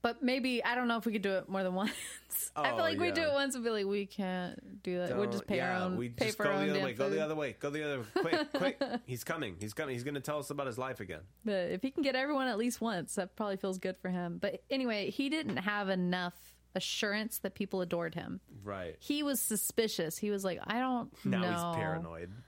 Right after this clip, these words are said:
Speaker 1: if people really like me. So
Speaker 2: Yeah.
Speaker 1: I'm gonna put this to the test."
Speaker 2: I'm gonna see if people really like me or not.
Speaker 1: Yes. So in the basement of his house, he built this massive tomb.
Speaker 2: Oh,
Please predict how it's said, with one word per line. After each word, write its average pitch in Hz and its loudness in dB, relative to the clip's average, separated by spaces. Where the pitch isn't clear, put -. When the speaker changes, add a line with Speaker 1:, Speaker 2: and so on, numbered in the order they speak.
Speaker 1:
if - -6
people 180 -2
really 160 -2
like - -6
me. 180 -6
So - -4
Speaker 2:
Yeah. 190 0
Speaker 1:
I'm 214 4
gonna 226 2
put 196 0
this 170 0
to - -4
the 170 0
test." - -6
Speaker 2:
I'm 190 -2
gonna 101 2
see 127 0
if 92 -6
people 90 -14
really 82 -10
like - -18
me 76 -16
or - -20
not. 76 -16
Speaker 1:
Yes. - -6
So 208 0
in 202 4
the 196 2
basement 240 2
of 262 -2
his 240 0
house, 185 0
he 202 0
built 185 0
this 180 -2
massive 175 -2
tomb. 165 -4
Speaker 2:
Oh, 98 -2